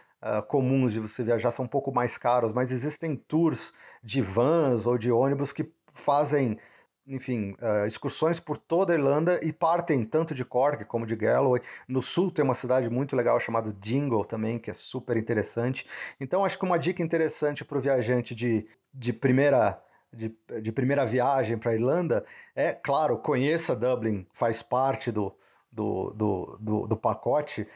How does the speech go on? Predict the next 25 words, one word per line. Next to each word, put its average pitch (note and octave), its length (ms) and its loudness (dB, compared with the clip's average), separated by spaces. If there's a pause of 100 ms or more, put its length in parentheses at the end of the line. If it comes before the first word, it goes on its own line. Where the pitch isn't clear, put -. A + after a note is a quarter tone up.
(160)
mas C#3 280 2
se - 340 -2
vocês E3 340 2
quiserem, C3+ 640 0 (160)
ah, A2+ 200 0
conhecer C3+ 340 2
um C#3+ 80 0
pouco D#3+ 220 -2
melhor C3+ 280 2
o B2 60 -2
país, D3+ 400 0 (180)
fique G#3+ 280 -4
numa G3 140 2
cidade E3 360 0
menor, C#3+ 540 2
como A2+ 400 -4 (200)
talvez A2+ 300 -2
Galway A#2+ 640 0
seja G#2+ 500 -2
a A2+ 120 -10
melhor A2 260 0
opção, B2 540 -2 (400)
e D#3 100 0
de D#3+ 180 2
lá, D#3 400 2